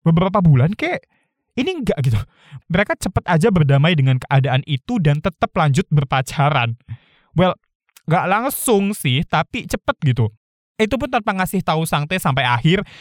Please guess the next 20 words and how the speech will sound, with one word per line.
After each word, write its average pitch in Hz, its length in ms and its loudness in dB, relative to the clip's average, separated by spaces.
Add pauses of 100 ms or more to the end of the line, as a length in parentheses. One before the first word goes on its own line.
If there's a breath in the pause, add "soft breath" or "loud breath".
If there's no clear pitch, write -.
sampai 175 480 -2
episodenya 143 560 -2
tamat. 123 400 0 (400)
Apakah 226 400 0
itu 247 80 -4
hal 233 160 2
yang 233 160 2
baik? 202 320 0 (320)
Apakah 208 320 0
itu 220 240 0
nggak 165 240 2
bikin 190 240 2
hubungan 175 400 2
mereka 170 320 0
jadi 135 320 4
toksik - 400 -2
nantinya? 143 480 -2 (560 soft breath)
Well, 254 400 2 (640)
ya 247 240 -2
selain 175 560 -2